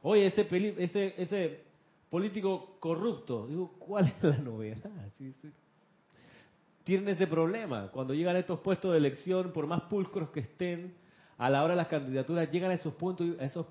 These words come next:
puestos y parece que la efluvia se los trata de engullir. Entonces, la cuestión es, ya que están allí, como lo más probable es que tengan bandeja de plata tentaciones,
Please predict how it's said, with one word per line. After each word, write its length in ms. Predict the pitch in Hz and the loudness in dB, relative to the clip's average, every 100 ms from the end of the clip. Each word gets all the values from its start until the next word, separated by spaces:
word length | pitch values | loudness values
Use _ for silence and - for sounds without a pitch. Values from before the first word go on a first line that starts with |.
| - | -2
puestos 400 | 196 180 190 165 | -2 0 -2 -2
y 40 | |
parece 300 | - 156 175 | -2 -4 -2
que 80 | 156 | -2
la 100 | 143 | -2
efluvia 500 | 135 170 170 175 165 - _ _ | -4 -4 -2 -4 -6 -14 _ _
se 120 | 131 | -4
los 120 | 127 | -2
trata 260 | - 170 175 | -4 0 0
de 100 | 156 | 0
engullir. 680 | 131 131 139 208 151 104 - | -2 -6 -4 -4 -4 -6 -12
Entonces, 420 | 117 143 165 156 - - | -10 -2 2 2 0 -4
la 160 | 123 | -2
cuestión 380 | 127 131 185 180 | -2 -4 -2 0
es, 180 | 175 190 - - _ _ _ 117 | 0 -2 -6 -20 _ _ _ -2
ya 180 | 131 202 | 2 4
que 60 | 202 | 4
están 240 | - 190 | 4 4
allí, 540 | 180 196 208 214 220 - _ - | 4 2 0 -4 -6 -16 _ -6
como 300 | 151 151 151 | 0 2 4
lo 120 | 151 | 2
más 180 | 190 208 | 2 0
probable 400 | 196 196 196 190 | 2 4 6 4
es 60 | |
que 440 | 165 151 151 143 - _ _ _ _ _ | 2 0 0 -2 -12 _ _ _ _ _
tengan 520 | 180 170 165 151 135 117 | 0 0 2 2 0 -2
bandeja 380 | 127 156 156 | -2 -2 -2
de 60 | 143 | -2
plata 300 | 147 160 151 | 0 -2 -2
tentaciones, 720 | 123 107 107 - 143 127 120 | -6 -8 -10 -6 -6 -6 -8